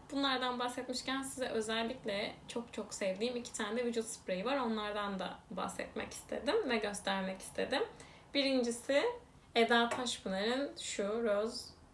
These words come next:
Rose Amber Body Mist'i. Ben bunu çok çok seviyorum. Watsons ve Gratis'lerde satılıyor bu arada. Yoğun çiçek kokulu ve aşırı güzel kokuyor. Bunu duştan çıktıktan sonra falan kullanıyorum genelde ve kalıcılığı gerçekten çok çok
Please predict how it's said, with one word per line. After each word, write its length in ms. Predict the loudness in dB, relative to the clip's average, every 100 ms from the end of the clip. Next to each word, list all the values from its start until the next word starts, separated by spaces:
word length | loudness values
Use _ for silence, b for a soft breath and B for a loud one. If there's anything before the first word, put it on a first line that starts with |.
| -20 -12 0
Rose 320 | 2 4 2 0
Amber 600 | 0 2 0 0 -4 -10 B -6
Body 200 | -4 -2
Mist'i. 400 | -2 -2 -2 0 0 0 0
Ben 240 | 2 2
bunu 300 | 2 2 -2 -4
çok 260 | -4 -6
çok 200 | -8 -8
seviyorum. 380 | -4 -2 0 0
Watsons 420 | -2 -2 -6 -4
ve 60 | -2
Gratis'lerde 760 | -2 -4 -6 -6 -2 -2 -2
satılıyor 560 | -4 -8 -8 -4 -4 -2
bu 80 | -2
arada. 380 | -2 0 -2 -4 B B B 2
Yoğun 360 | 4 6 2 -4 -12 -20 -20 -12
çiçek 420 | -6 -2 -2 -2
kokulu 540 | -8 -6 -2 2 2
ve 160 | 0 -2 -4
aşırı 400 | -4 0 2 2
güzel 500 | 0 -2 -2 -2 -4 -8 -18 -16 -12
kokuyor. 420 | -6 0 2 2
Bunu 280 | 2 0 0
duştan 360 | -4 -2 -2
çıktıktan 500 | -4 -8 -8 -2 -2
sonra 320 | -2 -2 -2
falan 380 | -2 -2 0 -2
kullanıyorum 640 | -4 -6 -2 -2 -2 -2 -2
genelde 440 | -2 -2 -2 -2
ve 100 | -2
kalıcılığı 540 | 0 0 2 0 0
gerçekten 760 | 0 0 0 -2 -6 -4 -4 -2
çok 320 | -2 -4 -4
çok 180 | -8 -8